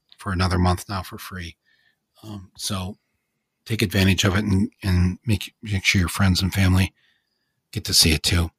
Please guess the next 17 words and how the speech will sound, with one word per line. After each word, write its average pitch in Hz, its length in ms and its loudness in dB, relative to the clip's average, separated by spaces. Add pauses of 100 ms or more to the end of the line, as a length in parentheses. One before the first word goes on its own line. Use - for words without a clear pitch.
(600)
It's - 140 0
only 92 180 8
ninety-eight 85 480 8
minutes. 87 480 2 (1300)
You're 110 100 -6
still 104 260 6
in, 92 200 8
you're 95 180 2
still 113 240 8
in 101 80 10
semi, 101 380 10 (100)
semi 113 340 8
lockdown. 98 640 4
<laughs> - 40 -20 (720)
So - 160 2 (640)
it's 131 280 4
a, 107 120 4